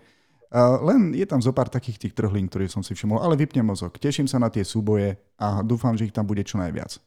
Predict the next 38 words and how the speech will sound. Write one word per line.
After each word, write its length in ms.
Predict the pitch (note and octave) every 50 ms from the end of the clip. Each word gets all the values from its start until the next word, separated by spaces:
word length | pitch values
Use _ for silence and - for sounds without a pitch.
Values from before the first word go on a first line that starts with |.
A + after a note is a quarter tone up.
| _ _ _ _ _ _
A 320 | B2 B2+ D3 E3+ E3+ E3
na 240 | D#3+ C#3 B2 C#3+ D3
nejaký 320 | E3 E3+ D#3+ C#3 - D#3
ten 160 | - D3+ C3+
príjemný 320 | B2+ C3 C3 C3 C3 B2+ A#2
zvrat, 240 | G#2+ A2 G#2+ G#2 - -
aj 160 | - C#3+ E3+
keď 120 | - G3 F3
sa 100 | - F#3+ F#3 E3
dá 20 | E3
predpokladať, 640 | - - B2+ A#2+ - - B2 - B2+ B2 B2 C3 B2
ak, 180 | A#2+ C#3+ C3+ - - - C3
o 80 | B2+
aký 240 | - C3+ B2+ - C#3 C3 A2+
zvrat 320 | A#2+ A#2 A2 A2+ A2+ A#2+
zrejme 320 | A2 A2+ A2+ A2+ A2 G#2
pôjde, 400 | - G2 A2 A2 A2 C3+ E3 E3 - - - _ _ _ _ _
pretože 320 | - - A#2 C3 A#2+ B2 A#2
je 80 | A2+
jasné, 200 | A#2 A#2 - B2+ A#2+
že 80 | G#2 A#2
dve 240 | G2+ G#2 A#2+ B2 A#2+
najznámejšie 720 | A#2+ A#2+ A2 A2+ A#2+ A#2+ A#2+ A#2+ A#2 - - B2 A#2+ A#2 - _
postavy 400 | - A#2+ A2 - - B2 A#2 A#2
predsa 320 | - - A#2+ - - A2
nemôžu 320 | A2+ A#2+ B2 A#2+ A2+ A#2+
zomrieť, 480 | A#2+ A2 B2 A#2+ B2 B2+ B2+ C3 - -
tak 160 | - G#2 G2
dúfam, 240 | A2 A2 - A#2 A2
že 160 | A2+ G#2+ -
aspoň 640 | F2+ A2+ A#2 - - - A#2 A#2 A#2 A#2 A#2 A#2 - - _ _
ten 160 | _ - C#3+
skutočný 480 | C#3 C3 - D#3 C#3 C#3+ C3+ - C3+ B2+
úhlavný 320 | B2+ C3+ B2 B2 A#2+ B2
nepriateľ 320 | - - B2+ A#2 - A#2+ A#2
dostane 320 | A2+ A2 - A2+ A2 G2
poriadnu 320 | - G2 G2 G2+ G2 F#2+ F#2+
nakladačku. 560 | F#2 - - - - - - - - -